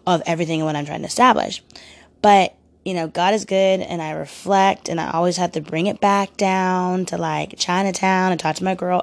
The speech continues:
Ebony of Kingdom Trims. Shout out to her, and we prayed this morning 'cause I was definitely in my feelings. Shout out to Drake,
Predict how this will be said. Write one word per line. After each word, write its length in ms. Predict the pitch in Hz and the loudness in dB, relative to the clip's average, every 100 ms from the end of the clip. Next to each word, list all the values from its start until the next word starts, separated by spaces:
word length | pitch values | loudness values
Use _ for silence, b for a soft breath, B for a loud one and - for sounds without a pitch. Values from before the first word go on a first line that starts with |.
| - | -2
Ebony 440 | 165 180 170 175 B B B B | -4 -2 -2 -2 B B B B
of 160 | - 294 | 2 2
Kingdom 360 | - 285 277 277 | 4 4 4 2
Trims. 420 | 247 247 247 233 | 0 2 0 -2
Shout 220 | - 202 | -2 -2
out 100 | 214 | -2
to 80 | 220 | -2
her, 140 | 208 | 0
and 100 | 196 | 0
we 80 | 190 | -2
prayed 320 | - 202 190 | 0 2 2
this 160 | 190 - | 0 -4
morning 280 | 175 180 175 | -4 -4 -4
'cause 80 | |
I 60 | 175 | -4
was 80 | 165 | -4
definitely 380 | 160 160 190 190 | -6 -4 -4 -2
in 80 | |
my 140 | 196 226 | -2 -4
feelings. 560 | - 208 185 185 196 | 0 2 4 4 2
Shout 180 | - 165 | 0 0
out 80 | 170 | 0
to 60 | 214 | -2
Drake, 480 | 180 185 170 - | 0 2 2 -2